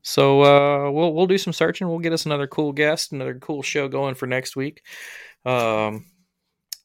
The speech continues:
as, as always, again, pay attention to the fantasy. Make sure you got your picks in 'cause, uh, you know, we had that K B F. Hopefully you, you know, heeded everybody's warnings and played your cards right.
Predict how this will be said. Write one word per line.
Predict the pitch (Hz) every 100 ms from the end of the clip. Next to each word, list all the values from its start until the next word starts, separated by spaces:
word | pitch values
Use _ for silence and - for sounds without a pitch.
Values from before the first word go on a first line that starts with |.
| -
as, | - 135 135 - -
as | - 131 131
always, | 139 139 143 135
again, | 135 139 147
pay | 139 127
attention | 127 131 139
to | 131 131
the | 120
fantasy. | 135 131 139 156
Make | 139 120
sure | - 131
you | 120
got | 120 -
your |
picks | - 131 -
in | 131 139
'cause, | 139 107
uh, | 107
you | 113 113
know, | 110 117
we | 120
had | 117 117
that | -
K | 120
B | 117
F. | 113 123 - - _
Hopefully | 127 - 117
you, | 117 117 120 - - _ _ _ _ _ _
you | 104
know, | 104
heeded | - 127 120
everybody's | 120 113 120 117 120
warnings | 120 123
and | 113
played | 107 120 110
your |
cards | - 123 120 120
right. | 123